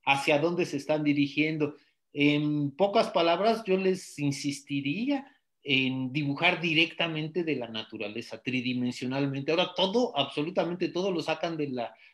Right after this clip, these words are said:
fotografía y mientras más detalle te quieren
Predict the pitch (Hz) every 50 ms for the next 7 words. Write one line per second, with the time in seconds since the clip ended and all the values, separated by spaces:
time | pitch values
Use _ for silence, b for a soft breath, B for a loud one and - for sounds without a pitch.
0 | B _ - 131 127 - 135 127 131 127 127 127 - 156 160 170 185 180 165 156
1 | 151 143 143 143 147 139 139 139 156 175 196 196 196 208 196 - 196 190 196 196
2 | 214 220 214 - - 147 143 - - 165 165 170 170 165 170